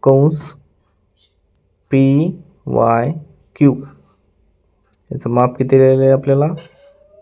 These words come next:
कंस पी वाय क्यूचं माप आपल्याला आलेलं आहे ती दोनशे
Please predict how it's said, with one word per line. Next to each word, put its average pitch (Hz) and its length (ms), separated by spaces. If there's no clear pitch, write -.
कंस 131 480
पी 135 380
वाय 123 400
क्यूचं 123 400
माप 120 280
आपल्याला 120 380
आलेलं 120 280
आहे 123 240
ती 127 500
दोनशे 131 520